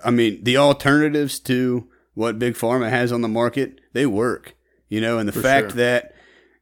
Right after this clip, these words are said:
Speaker 1: if you can sit here and you can tell me the coincidences of slave labor in prisons, or that,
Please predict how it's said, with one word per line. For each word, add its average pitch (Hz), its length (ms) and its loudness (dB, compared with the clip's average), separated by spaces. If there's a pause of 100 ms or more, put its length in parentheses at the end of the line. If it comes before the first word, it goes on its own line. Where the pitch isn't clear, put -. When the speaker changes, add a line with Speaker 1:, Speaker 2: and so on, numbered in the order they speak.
(1120)
Speaker 1:
if 131 160 -2
you 254 140 6
can 233 200 0
sit 208 220 0
here 180 240 0
and 170 100 0
you 165 60 2
can 123 200 -4
tell 131 280 -4
me 135 380 -4
the 104 100 -6
coincidences 117 880 -4
of 95 300 -2 (800)
slave 110 440 -2
labor 107 500 -2 (200)
in 92 140 -8
prisons, 92 580 -6 (480)
or 104 200 0
that, 98 320 -4